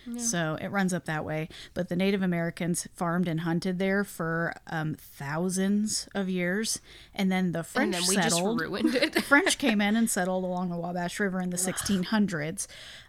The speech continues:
Speaker 2: Um, the county officially formed in eighteen twenty-seven. Uh, and there's remnants of the Native Americans, uh, with plaques, mausoleums, and unmarked headstones.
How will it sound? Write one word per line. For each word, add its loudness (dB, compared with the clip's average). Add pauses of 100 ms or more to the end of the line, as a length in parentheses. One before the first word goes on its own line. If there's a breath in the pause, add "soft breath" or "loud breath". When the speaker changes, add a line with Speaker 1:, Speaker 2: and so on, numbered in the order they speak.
(100)
Speaker 2:
Um, 0 (300 soft breath)
the 0
county 4
officially 0
formed 0
in -4
eighteen -2
twenty-seven. 0 (520 loud breath)
Uh, -2
and 0
there's 0
remnants 2
of -4
the 0
Native 0
Americans, 0
uh, -4
with -8
plaques, -2
mausoleums, 0
and -2 (100)
unmarked -2
headstones. -4